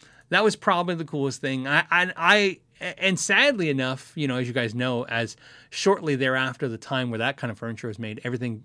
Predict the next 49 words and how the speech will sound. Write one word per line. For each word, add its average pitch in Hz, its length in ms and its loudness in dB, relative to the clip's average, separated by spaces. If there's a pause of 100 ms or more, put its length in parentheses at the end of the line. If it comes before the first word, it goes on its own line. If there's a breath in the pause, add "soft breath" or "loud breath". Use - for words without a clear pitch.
essentially 156 540 -4
became 117 360 -6
ikea 120 400 -4
before 110 320 -12
ikea. 113 400 -6
So - 260 -8 (360 loud breath)
now 170 180 6
you, 143 280 2
it's 151 160 -4
hard 147 400 6
to 107 40 -14
do 104 180 -6
that. 92 300 -12 (320 loud breath)
You 135 120 -2
know - 20 2
what 131 60 0
I 127 40 -2
mean? 127 200 -2
First 160 320 2
of 135 80 -2
all, 127 160 2
older 135 280 0
fin-, 135 300 -4
furniture 123 380 -6
tends 120 240 -8
to 113 80 -8
have 120 100 -6
more 107 160 -8
value 127 380 0
now. 117 320 -4 (340 loud breath)
And 160 420 2 (120)
I 202 160 8
don't 220 180 4
know, 180 240 4
maybe 165 320 0
I'm, 151 300 -2
I, 143 180 -2
'cause 127 180 -8
again, 127 240 0
I'm 113 80 -4
not 123 140 -6
versed 123 380 -2
in 147 80 -4
this. 151 260 -4
<laughs> - 0 -
Maybe 143 380 -2
we 135 160 -4
were 127 160 -6
dumb. 117 420 -4